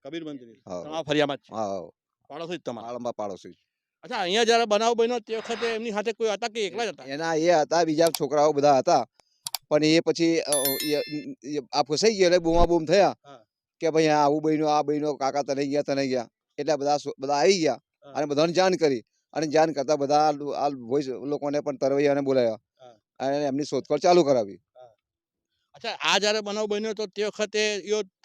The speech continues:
Speaker 1: તણાતા હતા, ડૂબતા હતા, તે વખતે કોઈ અહીં હાજર હતું કે
Speaker 2: હા, હાજર
Speaker 1: જોયું?
Speaker 2: હતા, હાજર હતા. હાજર હતા. અહીંયા આ, આ બધા ભેંસો ચારવાવાળા માણસો હતા, હાજર હતા, પણ એ બૂમ મારતા, દૂર દૂર હતા ને બધા,
Speaker 1: હા, હા, હા.
Speaker 2: એટલે બધા બૂમ મારતા મારતા ભાઈ ગાયબ થઈ ગયા.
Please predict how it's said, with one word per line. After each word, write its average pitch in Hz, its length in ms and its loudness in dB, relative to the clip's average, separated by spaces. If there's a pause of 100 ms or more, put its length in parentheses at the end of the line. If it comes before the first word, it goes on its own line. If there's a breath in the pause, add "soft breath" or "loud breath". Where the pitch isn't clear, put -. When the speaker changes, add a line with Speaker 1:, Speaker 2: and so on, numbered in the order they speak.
(200)
Speaker 1:
તણાતા 190 320 -6
હતા, 208 160 -4
ડૂબતા 185 300 -4
હતા, 196 140 -6
તે 196 200 -8
વખતે 202 300 -8
કોઈ 202 160 -4
અહીં 196 200 0
હાજર 175 260 2
હતું 196 200 -2
કે 208 80 -2
Speaker 2:
હા, - 20 2
હાજર 156 120 -4
Speaker 1:
જોયું? 170 140 -4
Speaker 2:
હતા, 143 160 -8
હાજર 120 260 -4
હતા. 107 220 -8 (280)
હાજર 139 280 4
હતા. 185 280 2
અહીંયા 160 240 0
આ, 151 40 2
આ 143 80 -8
બધા 147 440 0 (360)
ભેંસો 131 260 0
ચારવાવાળા 151 480 4
માણસો 139 340 -4
હતા, 123 320 0 (160)
હાજર 127 320 0
હતા, 143 200 -2
પણ 185 260 0 (400 soft breath)
એ 185 120 2
બૂમ 175 360 4
મારતા, 190 320 2
દૂર 202 300 4
દૂર 247 200 4
હતા 262 160 4
ને 277 60 6
બધા, 170 200 2
Speaker 1:
હા, 143 200 -10
હા, 147 180 -14
હા. 123 140 -20
Speaker 2:
એટલે 175 240 2
બધા 160 440 2
બૂમ 185 220 2
મારતા 180 320 0
મારતા 165 320 0
ભાઈ 165 240 -4 (440)
ગાયબ 151 320 2
થઈ 143 120 -2
ગયા. 107 200 -8